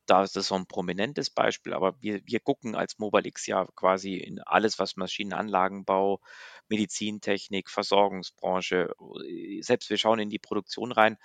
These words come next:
Wenn man jetzt sagen müsste, okay, die, die investieren, die investieren nicht, das kann man so eigentlich gar nicht sagen. Das ist, ähm, ja, komplett momentan noch gesteuert von,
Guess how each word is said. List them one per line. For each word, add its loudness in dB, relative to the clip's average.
Wenn 6
man 8
jetzt 2
sagen 8
müsste, -2
okay, 0
die, -4
die 0
investieren, 0
die 0
investieren -4
nicht, -8
das -2
kann 2
man 0
so -4
eigentlich -2
gar 2
nicht -6
sagen. -2
Das -14
ist, -8
ähm, 0
ja, 4
komplett 2
momentan 2
noch -2
gesteuert 2
von, -2